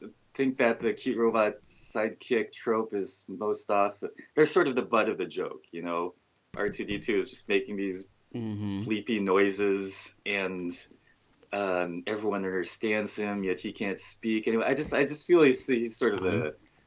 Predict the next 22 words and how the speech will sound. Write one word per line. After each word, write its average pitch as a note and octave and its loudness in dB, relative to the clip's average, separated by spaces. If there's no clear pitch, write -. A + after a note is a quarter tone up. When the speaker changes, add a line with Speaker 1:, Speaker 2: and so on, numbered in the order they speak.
Speaker 1:
the F#2 2
being, F2+ -2
uh, D#2+ -2
made F#2 0
the E2 -4
clown E2 0
of - -12
the D#2 -14
whole D2+ -8
thing. C#2 -12
And B2+ 2
in D3+ 0
Interstellar, D3 2
Speaker 2:
Yeah. A2+ 4
Speaker 1:
ro-, G#2+ 4
robots A2 0
have G2 0
their F#2 2
own G#2 0
sense G2 -4
of E2 -4
humor E2+ -2